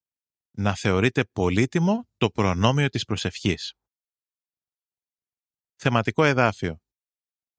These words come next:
Ας είναι η προσευχή μου σαν θυμίαμα που ετοιμάστηκε ενώπιόν σου. Ψαλμός εκατόν σαράντα ένα, δύο. Ύμνος σαράντα εφτά. Να προσεύχεστε στον Ιεχωβά κάθε μέρα.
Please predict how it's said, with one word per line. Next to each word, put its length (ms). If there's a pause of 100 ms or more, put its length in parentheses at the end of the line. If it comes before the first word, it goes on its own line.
(100)
Ας 240
είναι 160
η 60
προσευχή 520
μου 160
σαν 240
θυμίαμα 720
που 140
ετοιμάστηκε 720
ενώπιόν 500
σου. 240 (960)
Ψαλμός 440
εκατόν 320
σαράντα 360
ένα, 340
δύο. 340 (1900)
Ύμνος 360
σαράντα 320
εφτά. 420 (1080)
Να 200
προσεύχεστε 680
στον 220
Ιεχωβά 460 (140)
κάθε 360
μέρα. 360